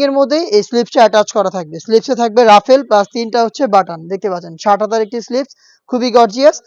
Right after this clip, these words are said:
আর দেখতেই পাচ্ছেন একদম ফ্রি সাইজের রাফেলগুলো একদম ঘন কোয়ান্টিটিতে পড়ে থাকবে। সেম দুবাই চেরি ফেব্রিক্সেরই এটার সাথে আনুষঙ্গিক দুইটা পার্ট থাকবে, তার মধ্যে আপনারা পেয়ে যাবেন ফুল কাভারেজ ফ্রি সাইজের একটি নোজ নেকআপ, দেখতে পাচ্ছেন সলিড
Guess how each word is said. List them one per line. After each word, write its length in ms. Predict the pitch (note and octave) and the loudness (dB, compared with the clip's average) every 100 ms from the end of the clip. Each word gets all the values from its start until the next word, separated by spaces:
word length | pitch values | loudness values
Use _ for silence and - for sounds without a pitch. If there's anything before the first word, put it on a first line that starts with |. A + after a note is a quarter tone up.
| _ _ - | _ _ 2
আর 120 | F#3+ F3 _ F#3+ | 2 0 _ -2
দেখতেই 260 | A3 C4+ B3+ | -2 0 2
পাচ্ছেন 260 | A#3+ C#4+ D#4 _ _ - | 2 0 -6 _ _ -2
একদম 220 | G3+ A3+ A3+ | 0 0 -2
ফ্রি 100 | C4 B3+ | -2 -2
সাইজের 220 | B3+ B3 C4 | 2 2 2
রাফেলগুলো 360 | G#3 A#3+ G#3 A#3 | 2 0 -2 0
একদম 180 | A3 A3 G3 | 0 -2 -2
ঘন 140 | G#3 A#3+ B3 | -4 -2 2
কোয়ান্টিটিতে 420 | A#3 A3 A3+ A3 G#3+ | 0 0 -8 -6 -2
পড়ে 140 | G3+ F#3 | -2 -4
থাকবে। 240 | D#3+ D3+ D#3 _ _ _ _ - | -12 -16 -20 _ _ _ _ 0
সেম 180 | C#4+ D4 C#4+ | 4 4 2
দুবাই 200 | C#4 C#4 | 2 2
চেরি 140 | C#4 C#4 | 0 -4
ফেব্রিক্সেরই 480 | C#4 G#3+ C4 - D4 C4+ | -4 -6 -6 -6 -2 0
এটার 160 | A#3+ A#3+ | 0 -2
সাথে 140 | C4 A3 | 0 0
আনুষঙ্গিক 440 | A3 - B3+ A#3 G3+ | 0 -4 -6 -6 -6
দুইটা 160 | A#3 A#3+ A3 | -2 0 2
পার্ট 140 | A#3+ - | 0 0
থাকবে, 220 | C4 A#3+ D#4+ | -2 -2 0
তার 120 | A3 G#3+ | 2 2
মধ্যে 180 | G#3+ A3+ | 2 2
আপনারা 180 | A3+ A#3 G#3+ | 2 0 4
পেয়ে 180 | A#3+ A#3 | 4 6
যাবেন 200 | B3+ C#4 - - _ | 4 2 -2 -18 _
ফুল 180 | - B3+ B3+ | 0 2 4
কাভারেজ 300 | A#3+ B3 B3+ - | 6 6 4 2
ফ্রি 120 | C4 B3+ | -2 0
সাইজের 240 | C4 B3 B3 | 0 2 0
একটি 140 | - B3 | 0 -2
নোজ 160 | A#3 A#3+ A3+ | 0 0 -2
নেকআপ, 260 | B3+ D4+ E4+ _ _ _ _ _ | 0 0 0 _ _ _ _ _
দেখতে 220 | G3+ G3 A3 | -4 0 4
পাচ্ছেন 260 | A3 D4+ D#4 - | 4 2 -4 2
সলিড 300 | A3 A3 | 4 4